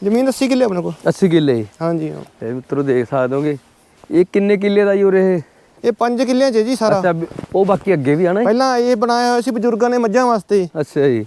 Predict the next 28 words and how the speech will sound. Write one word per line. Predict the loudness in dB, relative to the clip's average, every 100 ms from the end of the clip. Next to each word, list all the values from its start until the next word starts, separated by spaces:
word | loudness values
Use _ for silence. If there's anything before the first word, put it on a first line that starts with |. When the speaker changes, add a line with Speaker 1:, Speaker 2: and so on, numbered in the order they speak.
| -2
Speaker 1:
ਇਹਦੇ | -2 0
'ਚ | 0
ਅਸੀਂ | 0
ਮੱਛੀ | 0 0 0
ਛੱਡ | 0 0
ਲਈ। | 0 -2 -6 -8
Speaker 2:
ਅੱਛਾ, | -4 0
ਇਹਦੇ | 2 2
ਵਿੱਚ | 0 0
ਵੀ? | 0 0 2
Speaker 1:
ਇਹਦੇ | 0 0
'ਚ | -2
ਮੱਛੀ | -2 0
ਛੱਡ | 0 0
ਲਈ, | 2
ਉਹ, | 2 2 0 _ -4
ਉਹ | 0
ਚੰਗੀ | 2 2 2
ਹੋ | 2
ਗਈ | 0
ਤਗੜੀ | -2 -2 0
ਤਗੜੀ। | 0 0 -2 -6 _ -4
Speaker 2:
ਹਾਂਜੀ। | -2 0 0 -2 -4
Speaker 1:
ਸਾਰਾ | -2 0 -2 -4
ਸਵਾਦ | 0 0 2
ਪੈ | 0
ਗਿਆ | 0 0
ਸਾਨੂੰ। | 2 0 -2